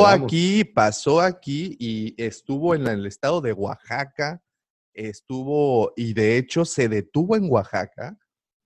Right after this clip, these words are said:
Speaker 2: para
Speaker 1: Maldita sea,
Speaker 2: una
Speaker 1: ¿por qué
Speaker 2: de
Speaker 1: no vive
Speaker 2: las
Speaker 1: en Oaxaca? <laughs>
Speaker 2: Carajo, ¿verdad? En, y hay unas tlayudas, güey. No, no, espérate, antes de que
Speaker 1: Uf, unas
Speaker 2: empecemos con ese
Speaker 1: tlayudas.
Speaker 2: tema tan escabroso de la comida, este, pero se detuvo en Oaxaca, según la nota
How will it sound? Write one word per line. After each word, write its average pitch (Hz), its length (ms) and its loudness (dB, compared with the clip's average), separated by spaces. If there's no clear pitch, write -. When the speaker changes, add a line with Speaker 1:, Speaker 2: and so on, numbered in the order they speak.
Speaker 2:
para 104 360 0
Speaker 1:
Maldita - 400 -4
sea, 139 160 4
Speaker 2:
una 185 180 2
Speaker 1:
¿por - 80 -2
qué - 0 -
Speaker 2:
de 139 60 0
Speaker 1:
no 120 60 2
vive 127 100 2
Speaker 2:
las 127 80 0
Speaker 1:
en 110 80 -2
Oaxaca? 98 400 -4
<laughs> - 120 -10
Speaker 2:
Carajo, 110 560 -2
¿verdad? 107 300 -2
En, 120 300 0
y 110 180 -8
hay 131 380 -10
unas 127 240 -6
tlayudas, 107 640 -8
güey. 90 160 -14
No, 185 140 4
no, 226 60 4
espérate, 202 320 6
antes 202 260 4
de 160 80 0
que 151 80 0
Speaker 1:
Uf, 139 60 0
unas - 80 0
Speaker 2:
empecemos 165 240 2
con 131 140 2
ese 143 220 2
Speaker 1:
tlayudas. 98 60 -4
Speaker 2:
tema 113 340 0
tan 92 400 -10
escabroso 110 640 -2
de 101 60 2
la 95 120 -2
comida, 127 460 0
este, 113 680 -4
pero 127 240 -2
se 135 140 -4
detuvo 196 300 -2
en 262 120 -2
Oaxaca, 147 560 -6
según 123 320 -16
la 160 80 -8
nota 113 360 -10